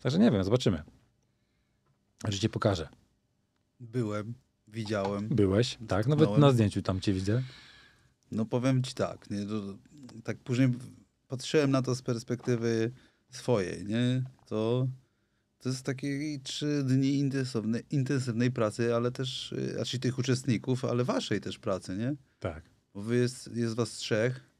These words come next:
Speaker 2: którzy chodzą z tymi ludźmi w terenie, pilnują ich i tak dalej. Jest jeszcze cały tam jak gdyby infrastruktura, ja? Y, no trochę,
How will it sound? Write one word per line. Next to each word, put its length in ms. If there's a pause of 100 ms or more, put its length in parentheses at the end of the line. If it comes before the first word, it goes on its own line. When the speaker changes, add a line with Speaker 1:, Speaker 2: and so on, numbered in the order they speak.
(600)
Speaker 2:
którzy 300
chodzą 420
z 80
tymi 180
ludźmi 280
w 80
terenie, 480
pilnują 540
ich 180
i 40
tak 180
dalej. 360
Jest 160
jeszcze 260
cały 280
tam 180
jak 120
gdyby 340 (560)
infrastruktura, 840
ja? 180 (680)
Y, 240 (920)
no 140
trochę, 640